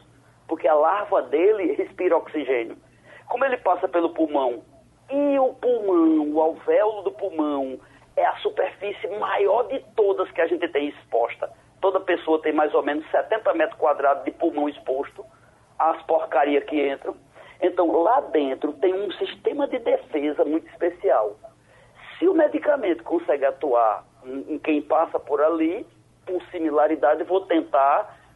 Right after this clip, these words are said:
com alguma doença respiratória, com alergia, ou com algumas viroses respiratórias, e os resultados são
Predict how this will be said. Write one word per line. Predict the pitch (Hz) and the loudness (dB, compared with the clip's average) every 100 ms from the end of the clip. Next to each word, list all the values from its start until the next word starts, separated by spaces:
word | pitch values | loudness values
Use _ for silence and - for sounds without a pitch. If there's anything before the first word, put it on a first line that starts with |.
| _ | _
com | - | 0
alguma | 165 151 143 156 | 0 0 0 -2
doença | 156 143 147 175 | 0 -2 0 -2
respiratória, | 170 - 170 151 - 131 127 | -4 -2 0 2 2 0 -2
com | - 147 | -2 0
alergia, | 147 156 160 147 151 151 151 151 - - _ _ _ - | 2 0 -2 -8 -8 0 0 0 -4 -20 _ _ _ -8
ou | - 165 170 - | 0 4 4 4
com | 180 | 4
algumas | 180 160 180 156 | 4 2 -2 -2
viroses | 180 151 156 180 | 0 2 0 -2
respiratórias, | 175 180 175 147 143 - 185 | -4 -2 0 0 -4 -8 -12
e | |
os | 180 | -8
resultados | 170 165 160 147 156 156 - | -2 -2 -2 -2 -2 -6 -2
são | 156 160 180 | 0 2 -2